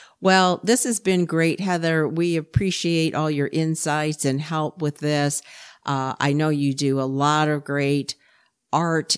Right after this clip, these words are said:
and you're a writer and everything else. If someone would like to connect with you,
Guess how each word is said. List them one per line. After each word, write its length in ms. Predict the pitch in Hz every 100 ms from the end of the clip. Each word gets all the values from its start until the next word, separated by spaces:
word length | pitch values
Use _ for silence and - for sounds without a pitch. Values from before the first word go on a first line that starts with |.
| -
and 540 | 139 131 123 131 127 - - _
you're 320 | 131 127 120 -
a 80 |
writer 560 | 123 123 143 185 175 160
and 100 | 143
everything 380 | 143 160 151 139
else. 320 | 147 151 151 -
If 160 | 151
someone 340 | - 220 262 220
would 160 | 185
like 240 | 170 170 -
to 80 | 151
connect 500 | - 156 151 170 147
with 200 | 143 143
you, 320 | 135 127